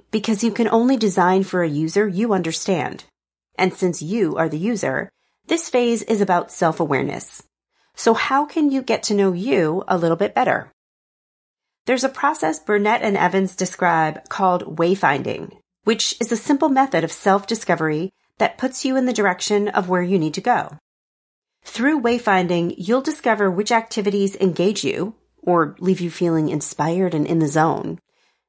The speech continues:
and which sap your energy. The process is simple. Keep a journal. For the next few weeks, keep track of your work and home activities throughout each day. Whether it's writing a sales pitch, reorganizing your sock drawer, or anything else,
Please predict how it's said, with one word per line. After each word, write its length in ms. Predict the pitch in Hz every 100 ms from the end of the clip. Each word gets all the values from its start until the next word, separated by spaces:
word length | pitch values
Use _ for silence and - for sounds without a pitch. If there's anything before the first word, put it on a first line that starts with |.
| -
and 160 | 240 240
which 200 | 330 -
sap 400 | - 277 254 233
your 120 | 226
energy. 500 | 202 202 - - - - _ _ _ _ _ _
The 80 | 208
process 460 | - 226 220 247
is 120 | 247 233
simple. 380 | 175 - - - _ _ _ _ _
Keep 220 | - 226
a 60 | 277
journal. 400 | 277 160 123 - _ _ _ _ _
For 180 | - 220
the 80 | 202
next 280 | 208 -
few 180 | - 277
weeks, 420 | 233 170 - - - _ -
keep 220 | 302 294
track 420 | - 262 247 254
of 100 | 208
your 120 | 196
work 260 | 170 180 196
and 100 | -
home 240 | 196 202 190
activities 600 | 160 - 165 156 147 147
throughout 360 | 190 170 151
each 220 | 156 160 -
day. 340 | 233 127 - - _ _ _ _ _ _ _
Whether 280 | 220 240 269
it's 200 | - 196
writing 300 | 180 180 160
a 20 |
sales 380 | 156 226 240 233
pitch, 560 | 226 220 220 - - _ -
reorganizing 680 | 185 190 170 175 170 156 147
your 120 | 151
sock 340 | - 208 220
drawer, 340 | - 160 156 147
or 360 | 175 170 165 -
anything 340 | 233 269 214 180
else, 400 | 113 - -